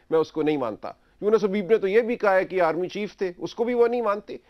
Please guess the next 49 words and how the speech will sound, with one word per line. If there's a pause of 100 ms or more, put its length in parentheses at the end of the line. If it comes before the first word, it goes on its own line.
(160)
तो
आज
का
जो
उनका
एफिडेविट
है
वो
मुकम्मल
तौर
पे
बदहवासी
पर,
अ,
मबनी
है। (100)
अदालत
ने
उनके
बाज़
जुमलों
का,
बाज़
उनके
पैराओं
का
बड़ा
सख्त
नोटिस
भी
लिया। (280)
खुद
वो
घर
से
कुछ
लिखकर
इख्तरा
अपनी
लाए
थे,
अपने
वकील
से
भी
उन्होंने
मशवरा
नहीं
किया।